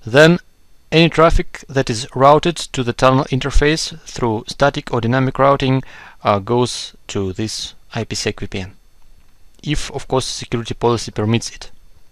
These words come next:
Uh, here, uh, configuration on site A is shown. We, uh, configure, uh, a tunnel interface, which is S T zero dot one in our case. We put it into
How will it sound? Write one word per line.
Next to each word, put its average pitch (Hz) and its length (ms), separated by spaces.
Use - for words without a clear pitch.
Uh, 110 340
here, 135 460
uh, 117 100
configuration 127 680
on 113 120
site 110 360
A 135 200
is - 160
shown. 151 420
We, 117 360
uh, 107 260
configure, 120 540
uh, 113 240
a 135 80
tunnel 139 360
interface, - 760
which - 200
is 113 220
S 147 140
T 135 120
zero 123 260
dot 113 200
one 135 320
in 143 100
our 147 180
case. 151 420
We 139 80
put 196 320
it 143 280
into 131 600